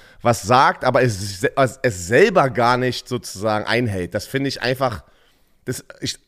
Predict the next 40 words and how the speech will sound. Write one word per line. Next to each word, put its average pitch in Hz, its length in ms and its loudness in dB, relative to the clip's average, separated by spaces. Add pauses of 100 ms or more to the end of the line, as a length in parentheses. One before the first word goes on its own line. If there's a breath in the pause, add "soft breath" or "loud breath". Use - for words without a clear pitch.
ich 123 100 -6
glaub, 165 220 2
alle 143 180 4
Eltern 165 300 2
da 135 100 2
draußen 123 340 0
verstehen 127 380 -4
dieses 120 220 -6
Problem. 113 580 0 (400 loud breath)
Du 120 80 -8
kannst 165 320 -2
deinem 143 220 0
Kind 170 240 2
nicht 175 280 0
irgendwas 143 580 0 (920)
irgendwelche 147 360 0 (100)
Regeln 180 420 2
sozusagen 131 380 0
machen, 151 260 2
wenn 135 120 2
du 127 80 2
selber 143 320 4
diese 123 240 0
Regeln 127 240 2
nicht 110 180 -4
einhältst, 123 480 -2
weil 107 180 0
das 107 180 -6
macht 127 180 -6
ja, 123 160 -2
das 110 140 -12
macht 123 180 -4
keinen 98 200 -6
Sinn. 151 160 0
Du 113 60 -2
musst 123 220 -2
denen 123 100 -2
doch 113 100 -2
das 104 160 -10
vorleben. 90 520 -4